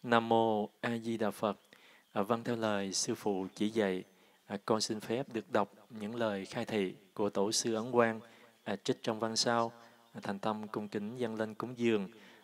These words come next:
à, chư tôn đức, à, cũng như, à, đại chúng và quý liên hữu đang hiện diện và xem trực tiếp online trên mạng. Nam mô A Di Đà Phật. Số một, Tổ sư Ấn Quang khai thị về niệm Phật.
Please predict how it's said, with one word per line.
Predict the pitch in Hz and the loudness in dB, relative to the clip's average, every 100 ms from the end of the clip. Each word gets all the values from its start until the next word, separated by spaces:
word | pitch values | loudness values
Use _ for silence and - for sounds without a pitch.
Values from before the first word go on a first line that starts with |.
| - | -10
à, | 104 | -6
chư | - 107 | -2 -2
tôn | 110 107 | -2 0
đức, | 151 - - - _ _ _ _ - | -2 -4 -16 -20 _ _ _ _ -12
à, | 98 95 | -10 -6
cũng | 95 117 | -4 -2
như, | 110 107 107 | -2 0 -2
à, | 104 101 101 - - _ - | -2 -2 -6 -10 -20 _ -6
đại | 98 92 | -4 -2
chúng | 113 117 151 | -2 -2 -2
và | 104 | -2
quý | 98 123 | -2 -4
liên | 123 107 | -4 -2
hữu | 101 92 120 | 0 2 2
đang | 120 101 | 0 -2
hiện | 98 101 | -4 -2
diện | 98 92 98 | -2 -2 -2
và | 92 | -2
xem | - 107 | -2 -4
trực | - 98 - | -6 -8 -2
tiếp | 120 - | -2 -2
online | 110 107 104 | -4 -4 -4
trên | 110 | -2
mạng. | 107 101 85 104 - - - - | 0 0 0 -10 -18 -20 -18 0
Nam | 117 107 | 2 4
mô | 107 107 107 - | 4 4 2 0
A | 120 113 | 0 0
Di | 123 113 | 2 2
Đà | 104 | 2
Phật. | - 104 95 - - _ _ _ _ _ - _ - - - - | 2 2 0 -6 -20 _ _ _ _ _ -20 _ -20 -18 -8 2
Số | - 151 | 6 8
một, | 139 110 95 - - - - _ _ _ | 10 10 10 2 -16 -20 -20 _ _ _
Tổ | 120 107 151 | 12 12 12
sư | - 139 | 10 10
Ấn | 131 160 | 10 10
Quang | 143 139 135 135 | 12 12 10 4
khai | - 170 156 | 6 6 8
thị | 143 101 98 110 - | 8 8 6 2 4
về | 117 110 101 | 6 8 6
niệm | 95 98 | 2 -2
Phật. | 107 113 | 4 6